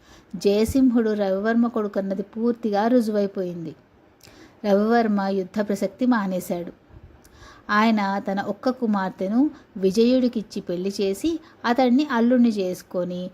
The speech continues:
జయసింహుణ్ణి తన రాజ్యానికి తీసుకుపోయి యువరాజును చేశాడు.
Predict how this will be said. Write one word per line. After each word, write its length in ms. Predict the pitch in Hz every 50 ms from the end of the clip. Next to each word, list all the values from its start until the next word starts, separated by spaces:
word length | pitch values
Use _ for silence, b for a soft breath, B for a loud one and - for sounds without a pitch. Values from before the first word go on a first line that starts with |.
| b b b b _ -
జయసింహుణ్ణి 1000 | - 214 220 233 247 - 311 285 277 247 220 226 208 202 185 180 180 180 185 190 b b b b _ - 233
తన 140 | 254 285 294
రాజ్యానికి 640 | 277 240 208 196 196 190 208 190 190 196 190 - 190
తీసుకుపోయి 680 | 190 180 180 - - 185 175 - 180 180 202 247 285
యువరాజును 680 | 285 277 254 226 220 214 190 185 196 - 220 240 294 294
చేశాడు. 460 | 294 269 240 - 220 190 170 156 151